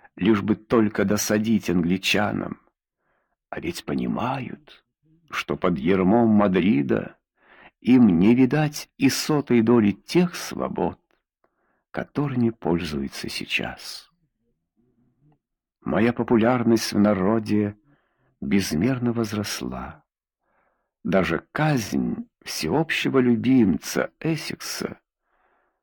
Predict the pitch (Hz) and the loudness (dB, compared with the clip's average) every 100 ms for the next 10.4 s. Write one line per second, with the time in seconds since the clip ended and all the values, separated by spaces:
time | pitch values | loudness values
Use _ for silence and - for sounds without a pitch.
0 | _ - - - 156 156 143 131 - 160 | _ -16 -12 -4 -2 0 0 -4 -4 -4
1 | 156 123 87 67 69 62 - - _ _ | -2 0 -2 -2 -6 -8 -10 -16 _ _
2 | _ _ _ _ _ - 175 - 80 73 | _ _ _ _ _ -4 -2 0 -2 -2
3 | 69 127 135 123 123 - 117 - - 104 | -2 -2 -2 -4 -4 -2 -4 -4 -6 -6
4 | - 101 90 90 - 101 98 95 101 _ | -4 -4 -2 -4 -2 -2 -2 -4 -10 _
5 | _ _ _ _ 85 - 190 107 98 - | _ _ _ _ -4 -2 -2 -2 -4 -6
6 | - - _ _ _ _ _ _ _ _ | -10 -14 _ _ _ _ _ _ _ _
7 | _ - - - 78 78 98 76 92 85 | _ -14 -14 -10 -6 0 0 0 -4 -2
8 | - - 151 165 143 143 - - 127 120 | -2 0 0 0 -2 -4 -4 -2 -2 0
9 | 110 107 90 82 80 80 82 76 69 71 | 0 0 0 -2 -2 -4 -4 -4 -4 -8
10 | - - - - | -10 -14 -20 -20